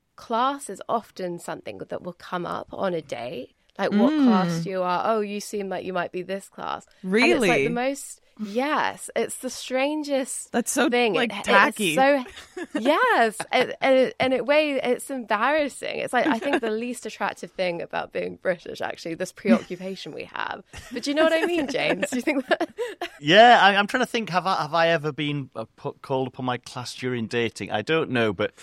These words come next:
Speaker 3: it, you kind of very quickly make some, like, I mean, I think my northern accent immediately plugs me into, like, the, the assumption that you're working class 'cause I've got a northern accent.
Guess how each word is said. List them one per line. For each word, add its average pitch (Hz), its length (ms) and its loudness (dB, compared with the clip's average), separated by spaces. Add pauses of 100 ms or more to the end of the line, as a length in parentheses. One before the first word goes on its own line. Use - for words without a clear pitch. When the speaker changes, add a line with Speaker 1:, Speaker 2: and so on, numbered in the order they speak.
Speaker 3:
it, 123 200 -6 (180)
you 147 180 -2
kind 190 240 6
of 160 60 0
very 165 240 4
quickly 147 420 -2
make 123 320 0
some, 120 180 -4
like, 127 140 2
I 123 60 -2
mean, 135 120 -4
I 123 60 4
think 151 220 -2
my 131 120 4
northern 120 360 2
accent 98 400 2
immediately 113 500 -4 (140)
plugs 110 360 -4
me 104 140 -4
into, 98 240 -4
like, 101 260 -2 (280)
the, 107 160 -2
the 107 240 0
assumption 113 500 -2
that 101 140 -2
you're 107 100 -4
working 101 400 0
class 92 300 0
'cause - 160 -12
I've 87 60 -16
got 98 140 -6
a 98 60 -2
northern 92 300 -2
accent. 85 480 -6